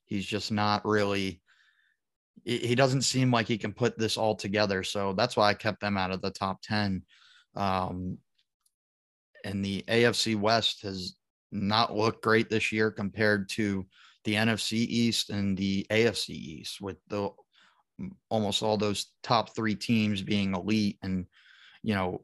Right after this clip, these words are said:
Miami's gonna be fine. I didn't put them in there this week. I didn't think they looked great against Pittsburgh, but, uh, if they keep winning, uh, th-, they, they deserve to be in the top ten. They just, after a three-game losing streak, Tua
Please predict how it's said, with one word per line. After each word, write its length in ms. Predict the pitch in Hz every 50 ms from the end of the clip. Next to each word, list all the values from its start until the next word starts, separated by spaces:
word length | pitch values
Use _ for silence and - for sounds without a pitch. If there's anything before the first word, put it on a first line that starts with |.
| _ _
Miami's 460 | 104 110 113 127 127 123 127 117 101
gonna 180 | 110 113 110 104
be 140 | 95 101 95
fine. 300 | - 117 104 101 98 98
I 60 | 101
didn't 200 | 107 110 107 98
put 160 | - 113 98
them 140 | - 110 107
in 140 | 107 104 101
there 120 | 98 95
this 240 | 92 107 107 - -
week. 180 | 104 98 92 107
I 80 | 101
didn't 180 | 104 104 98 -
think 140 | 107 95 -
they 100 | 104 101
looked 200 | 98 95 - _
great 220 | - 107 107 95
against 360 | 98 90 98 95 92 - - -
Pittsburgh, 500 | 156 - - - 120 113 104 104 101 98
but, 200 | 104 101 98 - _ - - - - _ _ _ _ _ _ _ _
uh, 340 | - 101 95 98 98 95 95 92
if 40 | -
they 160 | 120 120 110
keep 260 | - 127 123 104 98
winning, 580 | 101 110 117 120 113 107 101 98 95 95 110 - _ _ _ _ _
uh, 260 | 98 95 90 85 85 82 - - - _ _ - - _ _ - - - 62 60 - -
th-, 120 | - - -
they, 180 | 107 101 98 95
they 220 | 95 110 113 110
deserve 380 | 98 101 98 95 104 98 92 -
to 100 | - 101
be 100 | 92 101
in 100 | 98 95
the 100 | 92 92
top 280 | - - 107 92 - -
ten. 240 | - 113 101 95 92
They 80 | 92
just, 400 | 85 90 92 92 - - - - _ _ _ _ _ -
after 220 | 104 95 - 104 101
a 40 | 92
three-game 460 | - 117 113 110 107 104 101 98 104
losing 260 | 107 98 95 98 95
streak, 300 | - - 98 95 92 -
Tua 400 | - 117 107 101 101 98 98